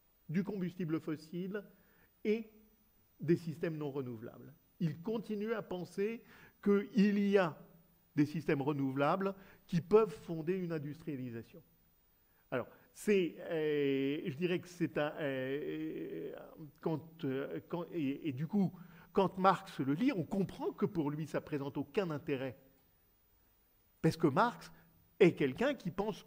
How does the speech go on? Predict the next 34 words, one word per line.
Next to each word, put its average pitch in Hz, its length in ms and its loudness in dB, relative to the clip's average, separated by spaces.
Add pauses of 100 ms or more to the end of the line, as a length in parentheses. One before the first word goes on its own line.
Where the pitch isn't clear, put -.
(140)
que, 151 400 0
euh, 123 760 -2
sans 226 360 -2
la 170 100 2
machine 143 340 -4
à 127 60 -2
vapeur, 233 440 -2 (280)
il 208 240 4
n'y 185 120 0
a 185 60 -2
pas - 340 -6 (540)
l'industrialisation. 131 1000 -6 (600)
Donc, 180 260 8
il, 165 260 0
euh, 135 1000 4
pour 147 240 2
lui, 226 200 4
ces - 180 0
textes 175 320 -2
de 131 160 0
Say 240 320 2 (340)
sont 190 220 0
des 165 120 4
textes - 380 -6 (100)
idiots 190 440 0
puisqu'il 175 420 -6
n'a 151 100 0
pas 196 200 2
vu 240 180 2
l'arrivée 139 380 -2
du 123 100 -8
charbon. 113 340 -10 (1600)
Je 135 60 -12
dirais, 175 340 -2